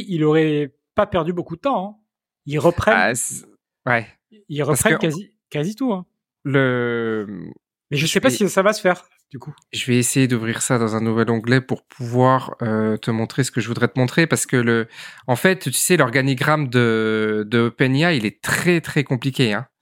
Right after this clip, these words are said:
Speaker 2: Il est très compliqué parce qu'en fait, il est basé sur, euh, comme je suis un garçon, je ne peux pas faire deux choses en même temps, mais en fait, il est, il est basé sur une non-profit, donc une, euh, l'équivalent
Speaker 1: Oui.
Speaker 2: d'une association, mais derrière, ils ont voulu, euh, quand même, euh,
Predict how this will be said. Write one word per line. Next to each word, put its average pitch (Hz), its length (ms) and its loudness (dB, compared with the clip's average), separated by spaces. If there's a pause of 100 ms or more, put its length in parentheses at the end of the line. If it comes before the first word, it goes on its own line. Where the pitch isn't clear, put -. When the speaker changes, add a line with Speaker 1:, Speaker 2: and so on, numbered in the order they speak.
(720)
Speaker 2:
Il 120 80 0
est 117 40 -2
très - 140 2
compliqué 160 400 2
parce - 180 0
qu'en 139 220 2
fait, 202 320 0
il 123 80 0
est 123 80 4
basé 135 300 0
sur, 123 340 -2
euh, 107 640 0 (380)
comme 120 100 -6
je 117 80 -2
suis 127 220 -2
un 117 40 2
garçon, 120 240 -2
je 113 120 -2
ne 101 40 -6
peux 107 120 -6
pas 127 160 2
faire 123 280 2
deux 113 80 -2
choses 113 220 -4
en 117 60 0
même 139 160 -4
temps, 214 180 0 (480)
mais 120 320 2
en 117 60 0
fait, - 280 0
il 123 120 4
est, 120 80 6
il 120 160 0
est 120 80 6
basé 135 280 2
sur 117 360 -2
une 113 160 0
non-profit, 156 680 0
donc - 220 -4
une, 110 100 -2
euh, 98 540 -2 (240)
l'équivalent 113 340 0
Speaker 1:
Oui. 113 60 0
Speaker 2:
d'une 113 100 2
association, 117 640 0 (440)
mais 127 120 4
derrière, 147 380 4
ils 135 180 2
ont 139 80 4
voulu, 151 460 2
euh, 127 400 0
quand 139 120 0
même, 156 220 2
euh, 120 460 0